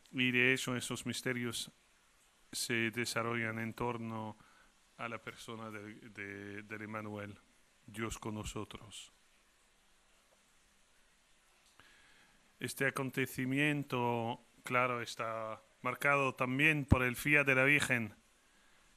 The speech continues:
y de toda la humanidad está comprendida en esta disposición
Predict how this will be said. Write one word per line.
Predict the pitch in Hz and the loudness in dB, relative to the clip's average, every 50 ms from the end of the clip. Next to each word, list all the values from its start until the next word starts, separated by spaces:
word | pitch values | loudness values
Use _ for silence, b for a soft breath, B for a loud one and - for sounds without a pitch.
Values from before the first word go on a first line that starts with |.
| _ _ | _ _
y | - 127 127 127 127 | -2 2 4 4 4
de | 127 131 127 | 4 4 2
toda | 123 - 139 139 135 | 2 2 4 4 6
la | 131 131 | 4 4
humanidad | 127 127 123 123 120 120 123 123 127 131 131 131 123 | 4 2 2 2 2 2 4 4 4 4 4 4 2
está | 120 - - - 120 | 0 -2 0 -2 -2
comprendida | - - 120 117 123 123 120 123 123 127 131 127 123 120 120 | -2 -2 -2 0 0 0 0 0 0 0 2 2 2 2 2
en | 117 120 | 0 -2
esta | 117 113 - - - 120 | -2 -4 -4 -4 -4 -4
disposición | 113 113 110 - - - 117 113 113 110 - - 127 123 123 123 123 120 | -4 -4 -6 -6 -4 -4 -4 -2 -4 -4 -4 -4 -2 -2 -2 -2 -4 -6